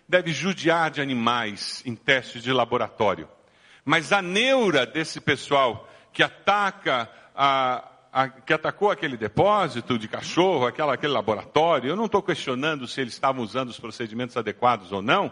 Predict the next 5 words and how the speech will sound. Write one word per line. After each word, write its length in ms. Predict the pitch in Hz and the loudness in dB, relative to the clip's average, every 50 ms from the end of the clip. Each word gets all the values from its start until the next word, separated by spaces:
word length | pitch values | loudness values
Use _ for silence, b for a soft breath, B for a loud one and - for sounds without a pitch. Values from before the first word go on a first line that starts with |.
| B B B B B B B B B | B B B B B B B B B
é 100 | B 165 | B 2
porque 360 | 170 - 185 180 190 - 196 | 2 2 2 0 0 0 -2
na 260 | 190 185 185 185 180 175 | -2 0 2 2 0 0
mente 760 | 170 165 175 185 202 226 240 240 240 233 220 - - 175 | -2 -4 -2 -2 -2 0 0 -2 -2 -4 -4 -6 -8 -8
deles, 1040 | 160 - 156 165 175 175 170 160 135 120 110 98 - - - - - - - - - | -4 0 0 2 2 2 0 0 0 -2 -2 -2 -4 -8 -12 -12 -12 -14 -14 -16 -20